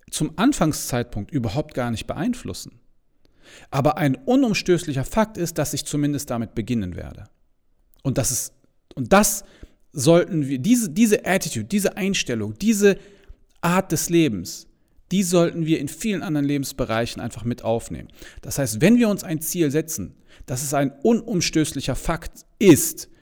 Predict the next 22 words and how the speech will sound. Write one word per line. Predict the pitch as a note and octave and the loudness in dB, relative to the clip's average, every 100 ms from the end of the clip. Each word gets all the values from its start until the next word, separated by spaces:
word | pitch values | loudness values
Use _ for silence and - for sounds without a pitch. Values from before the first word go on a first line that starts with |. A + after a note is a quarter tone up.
| - | -4
dass | C#3 - | -2 -2
ich | C#3 | -6
dieses | - A#2+ - | -6 -6 -6
Ziel | - A#2+ | -6 -6
angehen | G2+ G#2+ G2 G2 | -4 -6 -6 -4
werde. | G#2+ F2+ E2 _ _ _ _ - - - - - - | -4 -6 -10 _ _ _ _ -20 -20 -20 -20 -20 0
Dass, | C#3+ C#3 C3+ | 2 2 0
dass | D3 - | -2 -2
ich | |
diese | - C#3 C3+ A#2 | -2 2 2 4
Handlung | G3+ C4 F3+ C3+ - | 6 8 8 4 2
angehen | C3 A#2+ A#2 G#2+ | -2 0 0 0
werde | A#2+ C3 E3 E3+ - - _ _ | 0 0 0 -2 -6 -20 _ _
mit | D3 D3 D3+ | -2 0 2
der | C3 | 4
Hoffnung | G#3 A3+ - D3+ C3 | 6 4 4 4 6
darauf, | B2+ B2 B2+ D#3+ G3+ - - - | 4 4 4 4 2 -4 -20 -8
dass | A#2+ - | -6 -2
dieses | C3+ - - | -4 -4 -8
Ziel | - G3 | -8 -6
erreicht | - G#2+ - - - - | -6 -8 -8 -12 -16 -20
wird. | - - | -20 -20